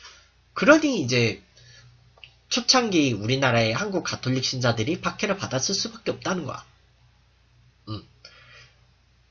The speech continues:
그래가지고 그 조선 후기 성리학이 좀 약간 그 돌연변이가 돼버리면서 그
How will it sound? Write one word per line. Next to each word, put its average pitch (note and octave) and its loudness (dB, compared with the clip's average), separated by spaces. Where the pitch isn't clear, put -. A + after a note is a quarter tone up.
그래가지고 G#3 2
그 A2+ -2
조선 A#3 4
후기 B3+ 0
성리학이 D4+ 2
좀 G3 0
약간 D3+ 2
그 C3 2
돌연변이가 G3 4
돼버리면서 G#2+ -2
그 F#2 -10